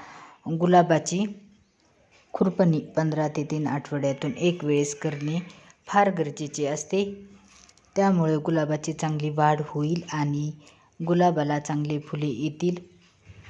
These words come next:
नंबर चार, ऊन. गुलाबाला जास्तीत जास्त ऊन थंडीच्या दिवसात जर भेटले तर गुलाबाची वाढ चांगली होते आणि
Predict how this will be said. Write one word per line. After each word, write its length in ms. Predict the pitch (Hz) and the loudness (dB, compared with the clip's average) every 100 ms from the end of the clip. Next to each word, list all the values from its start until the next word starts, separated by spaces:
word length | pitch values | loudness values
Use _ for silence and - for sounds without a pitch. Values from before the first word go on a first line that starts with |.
| - - | -16 -2
नंबर 340 | 190 190 185 | 4 6 6
चार, 320 | 180 - 175 143 - - - _ | 4 4 4 4 -6 -20 -20 _
ऊन. 300 | 185 202 170 - - - - - - | 0 4 4 2 -8 -20 -20 -18 -4
गुलाबाला 480 | 196 202 196 175 170 | 4 6 6 6 2
जास्तीत 680 | 165 185 180 208 175 160 160 - - - - - - - - 185 | 2 0 0 -2 -2 -2 -6 -8 -20 -20 -20 -20 -20 -20 -14 0
जास्त 320 | 180 190 - - - | 4 4 4 2 4
ऊन 360 | 202 180 160 160 - _ _ | 4 4 4 0 -10 _ _
थंडीच्या 420 | - 185 190 202 190 | 0 2 4 4 4
दिवसात 640 | 160 160 165 156 - 165 | 4 0 -2 -2 -6 -4
जर 400 | 156 151 156 151 | -2 0 -2 -2
भेटले 460 | 151 180 175 165 | 0 -2 0 -2
तर 240 | 170 175 151 | 0 -2 -4
गुलाबाची 520 | 147 160 147 151 151 | -2 -2 -2 -6 -8
वाढ 260 | 143 147 143 | -4 -4 -4
चांगली 380 | - 165 170 | -4 0 0
होते 420 | 175 151 151 170 170 - - - - | 0 -2 -2 -4 -4 -12 -16 -16 -4
आणि 380 | 196 170 160 151 | 2 4 2 -2